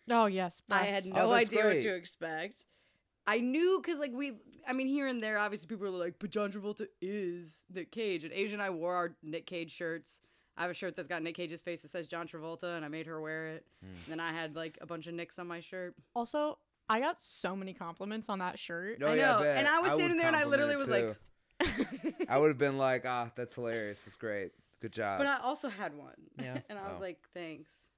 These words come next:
Speaker 2: But
Speaker 3: Yeah,
Speaker 2: she was
Speaker 3: okay.
Speaker 2: nice 'cause every time she got complimented, Asia was like,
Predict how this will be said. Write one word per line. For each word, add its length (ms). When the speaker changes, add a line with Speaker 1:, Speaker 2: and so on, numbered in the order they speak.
Speaker 2:
But 100
Speaker 3:
Yeah, 60
Speaker 2:
she 140
was 120
Speaker 3:
okay. 60
Speaker 2:
nice 260
'cause 140
every 160
time 180
she 100
got 180
complimented, 520
Asia 240
was 140
like, 120